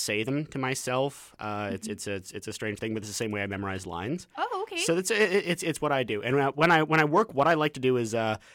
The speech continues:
Speaker 1: have people quiz me, and then I quiz other people,
Speaker 2: Yeah,
Speaker 1: and then
Speaker 2: yeah.
Speaker 1: that's when you, like, reconfigure the information.
Speaker 2: I
Speaker 1: Like,
Speaker 2: think that's a good
Speaker 1: how does this
Speaker 2: tactic.
Speaker 1: become a question? Which is a great
Speaker 2: Mm-hmm.
Speaker 1: bit of thought to get into.
Speaker 2: Mm-hmm. 'Cause
Speaker 1: Yeah.
Speaker 2: if you know
Speaker 1: So I
Speaker 2: kind of,
Speaker 1: test
Speaker 2: like
Speaker 1: fairly well.
Speaker 2: Yeah. No, that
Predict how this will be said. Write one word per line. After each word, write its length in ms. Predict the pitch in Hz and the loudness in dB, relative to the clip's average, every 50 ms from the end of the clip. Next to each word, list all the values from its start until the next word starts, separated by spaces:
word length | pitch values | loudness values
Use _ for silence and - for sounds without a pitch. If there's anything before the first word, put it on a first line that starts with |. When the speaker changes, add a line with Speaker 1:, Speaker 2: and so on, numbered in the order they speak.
| _ _ - | _ _ 0
Speaker 1:
have 180 | - 123 - | 0 0 0
people 220 | - 143 113 123 113 | -2 -4 -4 -4 -6
quiz 260 | - - 127 117 113 | -2 -2 -2 0 0
me, 140 | 120 117 113 | -2 -2 -2
and 100 | 113 104 | -2 -4
then 100 | 110 104 | -4 -4
I 80 | 107 101 | -6 -6
quiz 220 | - - 113 107 | -4 -6 -4 -4
other 160 | 110 107 104 | -4 -6 -6
people, 360 | 95 - 107 107 - 135 180 277 | -8 -8 -10 -4 -2 -2 -2 0
Speaker 2:
Yeah, 160 | - - - | -2 -2 -2
Speaker 1:
and 80 | 113 113 | -2 -2
then 120 | 113 - | -2 -2
Speaker 2:
yeah. 40 | 117 | -2
Speaker 1:
that's 160 | 123 131 - | -4 -4 -2
when 160 | 147 139 127 | 0 0 0
you, 160 | 117 110 107 107 - _ - | 0 0 -2 -4 -8 _ -6
like, 240 | - 113 110 101 _ | -4 -4 -4 -4 _
reconfigure 800 | - 123 104 - 123 123 110 - 104 - - 113 107 98 107 110 | -16 -14 -8 -4 -4 -4 -4 -4 -8 -4 -4 -4 -4 -2 -4 -4
the 100 | 104 104 | -2 -4
information. 540 | 101 101 - 110 104 104 107 101 - - 101 | -6 -6 -6 -6 -4 -2 -2 -2 -2 -4 -4
Speaker 2:
I 20 | - | -4
Speaker 1:
Like, 100 | - - | -4 -4
Speaker 2:
think 100 | 302 277 | -4 -4
that's 180 | 208 208 - - | -4 -6 -8 -12
a 40 | 214 | -14
good 120 | - - | -4 0
Speaker 1:
how 140 | - 131 135 | 0 2 2
does 120 | 131 123 | 0 -2
this 120 | 113 120 - | -4 -6 -6
Speaker 2:
tactic. 160 | - 120 113 | -6 -8 -8
Speaker 1:
become 160 | - 113 101 | -6 -8 -8
a 60 | 98 | -8
question? 440 | - - 120 117 107 - - 98 92 | -6 -6 -6 -6 -6 -6 -8 -10 -8
Which 100 | 92 - | -8 -8
is 60 | 101 104 | -8 -8
a 60 | 110 | -6
great 280 | 120 117 120 120 123 | -4 -2 -2 -2 -2
Speaker 2:
Mm-hmm. 40 | 101 | -4
Speaker 1:
bit 100 | 190 107 | -4 -8
of 80 | 104 - | -8 -6
thought 240 | - 107 92 - _ | -4 -6 -6 -6 _
to 40 | - | -10
get 160 | - 104 104 | -12 -8 -6
into. 400 | 104 110 110 107 - - 104 104 - _ _ _ _ _ _ - | -4 -4 -4 -4 -6 -8 -12 -12 -14 _ _ _ _ _ _ -14
Speaker 2:
Mm-hmm. 140 | 214 190 214 196 196 - _ - | -12 -12 -12 -14 -16 -20 _ -10
'Cause 80 | 269 | -8
Speaker 1:
Yeah. 20 | - | -8
Speaker 2:
if 140 | - - | -8 -6
you 100 | 254 262 | -6 -6
know 180 | 254 240 240 233 | -4 -2 -2 -2
Speaker 1:
So 120 | 240 233 | 0 0
I 80 | - 131 | 0 0
Speaker 2:
kind 0 | |
of, 40 | - | 0
Speaker 1:
test 180 | - 117 113 - | 0 -2 -2 -2
Speaker 2:
like 80 | - | -6
Speaker 1:
fairly 240 | 101 92 90 95 98 | -6 -8 -8 -8 -12
well. 240 | 98 98 104 104 92 - _ _ _ _ _ _ _ | -12 -12 -12 -14 -14 -16 _ _ _ _ _ _ _
Speaker 2:
Yeah. 220 | 294 330 294 - - _ - - - - _ | -6 -4 -4 -4 -6 _ -20 -20 -20 -18 _
No, 400 | - 247 302 320 311 302 269 262 | -6 -6 -4 -2 -2 -4 -4 -6
that 240 | 220 220 269 339 311 | -4 -2 -2 -2 -2